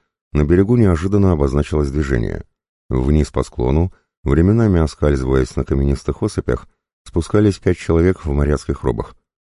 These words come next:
Уже стоя в шлюпке, капитан Гаврилов поднял к глазам бинокль и через некоторое время сказал: «Из этих парней моряки такие же, как из меня балерина Большого театра,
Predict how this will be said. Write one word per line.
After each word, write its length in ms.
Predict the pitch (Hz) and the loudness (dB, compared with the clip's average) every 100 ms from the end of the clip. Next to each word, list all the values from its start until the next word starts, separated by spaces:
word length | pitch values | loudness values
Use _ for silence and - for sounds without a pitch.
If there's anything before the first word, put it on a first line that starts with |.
| _ _ - | _ _ -6
Уже 240 | 67 67 | -2 -2
стоя 300 | - 65 62 | -2 -2 -2
в 60 | - | -2
шлюпке, 440 | 92 95 107 98 - _ _ - | -2 0 0 0 -4 _ _ -6
капитан 380 | - 87 98 120 | -2 0 0 2
Гаврилов 500 | 95 92 110 110 92 | 2 2 2 2 0
поднял 420 | - 90 78 73 | 0 2 2 2
к 80 | 65 | 0
глазам 420 | 67 78 71 71 | -2 0 0 0
бинокль 440 | 60 71 95 98 90 - _ _ - | 0 -2 0 0 -2 -6 _ _ -2
и 140 | 120 | -2
через 320 | 127 120 107 | 0 0 0
некоторое 500 | 98 98 92 82 78 | 0 0 0 0 2
время 240 | 71 78 76 | 2 0 0
сказал: 420 | - 60 53 52 _ _ _ _ _ _ - | -2 -2 -4 -6 _ _ _ _ _ _ -6
«Из 220 | 69 71 | -2 2
этих 300 | 98 98 92 | 0 0 -2
парней 360 | - 87 95 95 | 0 0 4 4
моряки 400 | 85 85 - 95 | 4 2 0 -2
такие 440 | 87 - 90 87 | -2 0 2 2
же, 300 | 78 82 80 | 2 2 2
как 220 | 76 76 | 2 -2
из 120 | 80 76 | 0 2
меня 260 | 80 85 | 2 2
балерина 500 | 76 78 78 87 85 | 2 2 2 2 0
Большого 460 | 73 78 - 85 80 | 0 -2 0 0 0
театра, 480 | 82 87 78 62 | 0 0 0 -2